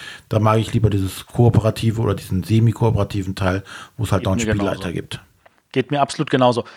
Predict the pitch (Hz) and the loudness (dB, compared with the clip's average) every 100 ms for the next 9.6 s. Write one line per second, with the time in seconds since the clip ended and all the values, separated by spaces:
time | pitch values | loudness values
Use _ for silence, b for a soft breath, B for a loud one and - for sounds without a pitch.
0 | B - 135 - - - _ 156 156 - | B -6 -6 -6 -12 -12 _ 0 2 2
1 | 175 143 - - 185 185 170 185 202 165 | 2 2 0 -2 -2 0 0 0 -2 -4
2 | 151 - 156 156 147 139 - 147 156 143 | -4 -2 -2 -2 -4 -4 0 2 2 0
3 | 139 127 143 151 143 b b - 131 143 | -4 -2 -4 -4 -8 b b -2 0 2
4 | 139 143 - 147 143 165 127 131 120 - | 0 -6 -6 -4 -4 -2 -4 -2 -4 -6
5 | - 254 - - - _ b b b b | -6 -6 -6 -14 -18 _ b b b b
6 | b 151 151 185 170 165 170 156 165 - | b -2 -2 -2 -2 2 2 2 -4 -2
7 | 175 156 135 - - 208 147 147 175 b | 0 0 -2 -2 0 0 2 2 0 b
8 | b b b b - 135 - 131 120 123 | b b b b -2 0 0 -2 0 0
9 | 107 117 107 - 98 | 0 -4 -6 -6 -10